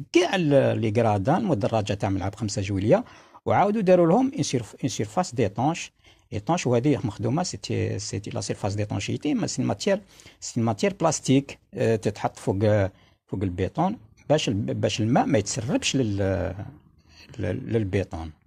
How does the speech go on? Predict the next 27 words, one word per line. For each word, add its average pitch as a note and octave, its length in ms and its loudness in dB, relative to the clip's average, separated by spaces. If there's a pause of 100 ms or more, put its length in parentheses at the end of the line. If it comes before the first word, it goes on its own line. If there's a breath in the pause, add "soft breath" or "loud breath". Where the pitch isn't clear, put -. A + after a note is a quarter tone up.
(640 soft breath)
إذن C#4 200 6
هذا C4+ 200 6
هو C#4 120 4
المشكل D3+ 600 2
المطروح A#2+ 340 0
م-، C3 60 -6 (100)
الآن B2+ 600 2
في A2 140 -2
تيزي G2 280 -2
وزو. G#2 400 -2 (120)
علاش E3+ 300 2
الأشغال A#2+ 460 -2
حبست - 460 -2
منذ B2 300 4
ألفين B2 480 2
وثمنطاش A#2+ 500 0
إلى A#2 160 2
يومنا G#2 480 4
هذا، C#3 240 2 (220 soft breath)
تقريبا A2 320 2
دوك A2 160 -2
رانا G#2+ 140 2
في G2+ 60 -4
السنة G#2+ 260 0
الثالثة، A2+ 560 2 (420 soft breath)
بسبب، G#2+ 520 0 (540)
بسبب - 420 -4